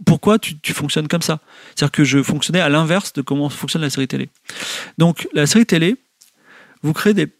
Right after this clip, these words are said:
vous créez un, des personnages très consistants, qui sont très lo-, alors, ils sont, ils sont tri-, ce qu'on appelle tridimensionnels, c'est-à-dire qu'ils ont une réelle personnalité.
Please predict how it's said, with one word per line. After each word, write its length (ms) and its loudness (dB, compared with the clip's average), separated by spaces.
vous 100 -12
créez 200 0
un, 520 0
des 140 -4
personnages 600 -2
très 220 4
consistants, 560 -6
qui 100 -6
sont 500 -2
très 240 4
lo-, 220 4
alors, 240 -2
ils 60 -12
sont, 400 -6
ils 80 -8
sont 580 -2
tri-, 300 -2
ce 80 -8
qu'on 100 -2
appelle 160 -2
tridimensionnels, 640 -4
c'est-à-dire 160 -6
qu'ils 720 -2
ont 200 4
une 140 -4
réelle 420 0
personnalité. 640 -10